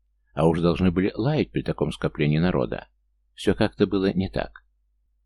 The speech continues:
Тогда я подумал, что их увел Костя или сторож.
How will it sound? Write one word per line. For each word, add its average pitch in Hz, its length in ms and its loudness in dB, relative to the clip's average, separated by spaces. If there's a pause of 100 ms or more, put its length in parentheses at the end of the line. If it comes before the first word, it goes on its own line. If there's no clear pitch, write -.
(100)
Тогда 73 240 -2
я 80 100 2
подумал, 78 320 0
что - 160 -4
их 73 140 -2
увел 71 220 0
Костя - 380 -2
или 87 120 0
сторож. - 600 -6